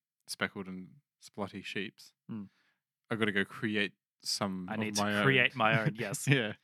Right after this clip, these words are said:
Speaker 2: You see, it was a common ancient belief that a vivid sight during pregnancy,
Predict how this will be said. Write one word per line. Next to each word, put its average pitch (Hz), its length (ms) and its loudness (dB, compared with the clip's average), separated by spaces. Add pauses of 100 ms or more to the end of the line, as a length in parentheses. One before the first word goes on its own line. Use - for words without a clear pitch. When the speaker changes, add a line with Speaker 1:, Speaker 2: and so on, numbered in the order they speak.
(220)
Speaker 2:
You 135 100 8
see, 135 400 6
it 151 80 4
was 147 140 4
a 143 60 4
common 156 560 4
ancient 151 360 4
belief 120 560 2 (420)
that 120 220 6 (140)
a 117 80 6
vivid 147 560 4
sight - 500 4
during 131 280 4
pregnancy, 170 680 2